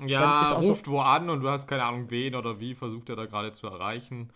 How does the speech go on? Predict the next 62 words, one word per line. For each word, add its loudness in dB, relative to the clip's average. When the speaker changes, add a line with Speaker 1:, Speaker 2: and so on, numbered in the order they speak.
Speaker 2:
Ja, 0
und 2
genau, 0
und -2
wo -2
ist 0
er? 0
Ich -2
meine, 0
die 0
haben 0
Speaker 1:
Ja. -8
Speaker 2:
vorher 0
irgendwann -2
schon -8
mal -2
gesagt, -4
ja, 6
du 0
kannst -2
dann 0
auch 0
zu -2
mir 4
nach 0
Hause 6
kommen, 0
sagt 0
halt 0
sein -2
Freund 2
dann -2
zu -10
ihm, -2
weil 2
die -2
Eltern 0
nicht -6
da -4
sind. -4
Aber 2
ich -6
muss 4
mir 2
halt 0
wirklich 2
Mühe 6
geben, 0
das 0
zu -4
verstehen. -6
Und -4
Speaker 1:
Ja, 6
Speaker 2:
zu 2
sagen, 0
Speaker 1:
beziehungsweise 2
Speaker 2:
ach 0
so, 4
Speaker 1:
du 0
Speaker 2:
der 4
ist -6
in -6